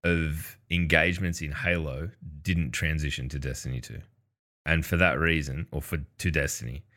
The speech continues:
and for that reason, it's less engaging. All the enemies feel like mobs. They don't particularly feel like th-, something you have to defeat. They feel like just, "Okay, well, here's Thrall."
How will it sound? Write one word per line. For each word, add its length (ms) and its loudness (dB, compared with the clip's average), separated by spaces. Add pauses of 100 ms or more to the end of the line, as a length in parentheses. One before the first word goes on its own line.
(180)
and 120 0
for 100 -2
that 200 4
reason, 500 0 (640)
it's 440 -4 (160)
less 200 -2
engaging. 500 -6 (520)
All 120 6
the 80 6
enemies 380 2
feel 240 4
like 260 4
mobs. 440 2 (680)
They 60 6
don't 180 4
particularly 380 0
feel 320 2
like 400 0 (840)
th-, 220 -6
something 240 4
you 80 6
have 80 2
to 80 -4
defeat. 420 2
They 140 2
feel 200 -2
like 300 0
just, 380 -4
"Okay, 280 -2
well, 140 -6
here's 220 2
Thrall." 380 -4